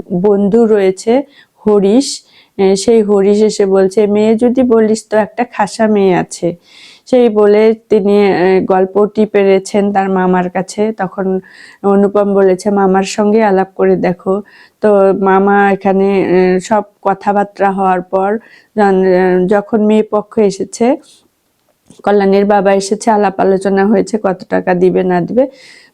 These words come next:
তো, এ, তিনি, মামা আসলে বলে গিয়েছেন, আর শম্ভুনাথ বাবু সব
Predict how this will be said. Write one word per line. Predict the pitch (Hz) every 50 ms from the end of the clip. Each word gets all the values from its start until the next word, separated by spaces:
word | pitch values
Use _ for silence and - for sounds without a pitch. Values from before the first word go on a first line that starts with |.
| _
তো, | - 220 214 202
এ, | 196 196 214 220 180 196 196 196 190 196
তিনি, | 233 226 214 214 220 214 220 233
মামা | 233 - 208 208 208 202 202 208 208
আসলে | 208 208 - 233 220 220 220
বলে | 208 202 202 196 196 196 208 196
গিয়েছেন, | 196 208 208 202 196 202 - 233 240 226
আর | 196 185 196 214 233 - - 185 190
শম্ভুনাথ | 185 - 196 196 196 202 196 202 196
বাবু | 190 190 190 180 185 196
সব | 196 - 220